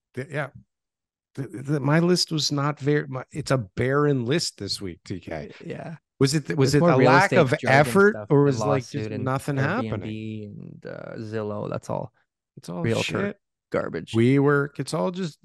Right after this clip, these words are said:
Speaker 1: bullshit, though. The numbers are bullshit. Everything's bullshit
Speaker 2: <laughs>
Speaker 1: right
Speaker 2: Everything's
Speaker 1: now.
Speaker 2: just made up.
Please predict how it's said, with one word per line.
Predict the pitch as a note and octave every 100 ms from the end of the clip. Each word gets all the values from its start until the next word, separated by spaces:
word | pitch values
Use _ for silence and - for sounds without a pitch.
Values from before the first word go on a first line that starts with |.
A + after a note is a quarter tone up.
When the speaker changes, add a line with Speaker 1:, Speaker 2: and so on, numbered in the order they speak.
| _
Speaker 1:
bullshit, | - C#3 G3+ - G#2+ -
though. | G2 F#2+ F#2+
The | F#2+
numbers | G2+ A#2+ D3 D#3 C#3
are | D3
bullshit. | C#3+ D3 C#3+ - C#3+ C#3+ - _ _ _ _ -
Everything's | A#3+ D#4 C3+ G2
bullshit | G2 D#3+ B3+ -
Speaker 2:
<laughs> | F#2+
Speaker 1:
right | F#2+ F#2
Speaker 2:
Everything's | C#3+ F3 F#3+ E3+
Speaker 1:
now. | E3+
Speaker 2:
just | D3
made | C#3 C#3
up. | C3+